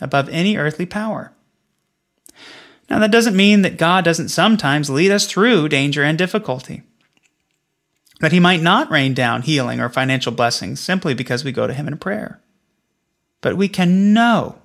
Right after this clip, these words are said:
that he will be close to those who look to him, to work all things for their good. And sometimes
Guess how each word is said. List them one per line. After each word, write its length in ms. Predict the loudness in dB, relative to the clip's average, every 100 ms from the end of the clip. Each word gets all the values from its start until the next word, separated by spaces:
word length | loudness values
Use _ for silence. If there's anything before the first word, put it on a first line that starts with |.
| _ _
that 100 | -8
he 120 | -4 -2
will 120 | 0
be 120 | -2
close 380 | -2 -2 -2 -2
to 120 | -4
those 380 | -2 -2 -2 -4
who 120 | -4
look 520 | -4 -2 -4 -4 -8
to 140 | -8 -8
him, 380 | -8 -8 -10 -14 _ _ _ _ _ _ _ _ -14 -2
to 100 | 2
work 240 | 2 0
all 300 | 2 4 4
things 320 | 2 0 0 -2
for 240 | -2 0
their 220 | 0 -2
good. 340 | -2 -4 -4 -10 _ _ _ _ _ _ _ _ _ _ 2
And 240 | 4 4
sometimes 1000 | 4 4 4 2 2 2 -2 -6 -10